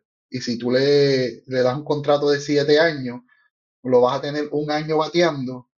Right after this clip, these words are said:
que aún así, aunque sería que hay peloteros que pueden dar, eh, poner buenos números, por menos mucho dinero, lo que está haciendo Ohtani, si repite lo que está haciendo Ohtani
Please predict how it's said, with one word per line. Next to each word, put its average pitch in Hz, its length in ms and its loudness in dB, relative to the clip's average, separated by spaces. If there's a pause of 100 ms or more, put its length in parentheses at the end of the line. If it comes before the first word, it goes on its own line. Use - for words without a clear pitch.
(760)
que 127 280 0
aún 127 280 0
así, 160 400 0 (520)
aunque 131 280 -2
sería 139 380 0
que 156 60 -6
hay 139 500 -8
peloteros 143 500 -4 (640)
que 131 100 0
pueden 143 380 0
dar, 143 220 2 (1040)
eh, 127 160 -4
poner 135 260 -2
buenos 147 280 0
números, 143 500 0 (100)
por 135 140 -2
menos 143 200 0
mucho 147 240 0
dinero, 147 400 0
lo 143 120 0
que 135 80 -12
está 127 140 -4
haciendo 143 320 0
Ohtani, 143 320 -2
si 147 120 -4
repite 131 440 -2
lo 143 80 0
que 143 80 -2
está 139 140 -6
haciendo 143 280 -4
Ohtani 139 460 -4